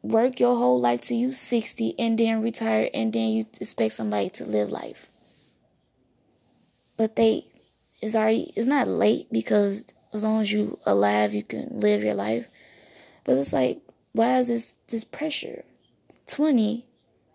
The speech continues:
you gotta work even harder so your thirties can be set up for you. But that, that before even thirty, I see a lot of twenty, twenty-year-olds. And before that, even in high school and before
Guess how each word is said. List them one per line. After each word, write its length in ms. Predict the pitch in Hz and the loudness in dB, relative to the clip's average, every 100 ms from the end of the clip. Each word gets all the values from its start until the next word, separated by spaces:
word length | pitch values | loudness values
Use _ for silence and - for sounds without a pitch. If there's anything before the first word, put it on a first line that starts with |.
| _ _ _ _ _ | _ _ _ _ _
you 120 | 254 | 2
gotta 380 | 247 - - - - | 4 2 -2 -8 -4
work 320 | 220 220 - - | 0 0 -2 -2
even 300 | 277 254 233 | 0 2 0
harder 440 | 214 226 - - | -2 -2 -2 -2
so 160 | - 214 | -2 0
your 240 | 214 214 | 2 0
thirties 380 | - 240 240 220 | 2 0 2 0
can 200 | 220 208 | -4 -4
be 140 | 214 | -4
set 300 | 196 - 110 | -2 -2 -2
up 120 | - | -2
for 160 | - - | -6 -10
you. 260 | 87 - - _ _ _ _ _ _ _ _ _ _ _ _ _ _ | -10 -12 -16 _ _ _ _ _ _ _ _ _ _ _ _ _ _
But 160 | - 127 | -2 2
that, 360 | 269 269 - 247 | 4 4 2 0
that 380 | 262 - - | 2 2 -2
before 400 | 262 277 - - | -2 -2 2 4
even 300 | 392 165 214 | 4 4 2
thirty, 260 | 294 285 - | 0 2 2
I 160 | - 330 | 0 -2
see 180 | - | -2
a 40 | 294 | 0
lot 180 | 285 277 | 2 0
of 120 | 262 | 0
twenty, 240 | 339 339 - _ | -2 -4 -6 _
twenty-year-olds. 640 | - 330 302 254 262 - - - _ _ _ - | -6 -2 2 2 2 -4 -14 -20 _ _ _ -2
And 80 | |
before 340 | 269 277 294 285 | 0 0 0 0
that, 320 | 294 330 - | 2 0 0
even 280 | - 294 285 | -2 0 2
in 100 | 247 | 0
high 180 | 220 294 | 0 -2
school 260 | 285 - 262 | -4 -2 0
and 100 | 247 | 0
before 640 | 240 - 330 330 277 | -2 0 2 2 0